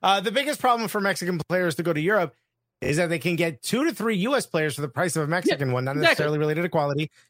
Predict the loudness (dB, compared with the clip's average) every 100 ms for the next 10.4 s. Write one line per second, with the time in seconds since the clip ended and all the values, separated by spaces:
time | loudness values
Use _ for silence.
0 | -4 0 2 0 -2 -2 -2 -2 0 0
1 | 0 0 -2 -2 -2 -2 -2 0 0 0
2 | -2 0 0 0 0 _ _ -4 -2 0
3 | 0 2 0 0 0 0 0 0 -2 -4
4 | -4 -2 0 0 -2 -2 -2 0 0 -2
5 | -2 -4 -4 -10 -14 -4 0 2 0 -2
6 | -10 _ _ _ _ -2 0 2 0 0
7 | 0 0 0 0 0 0 0 -2 -2 0
8 | 0 -2 0 0 0 -2 -2 0 -2 -2
9 | -2 -2 0 -2 -2 -2 0 0 -2 -2
10 | -2 0 0 -2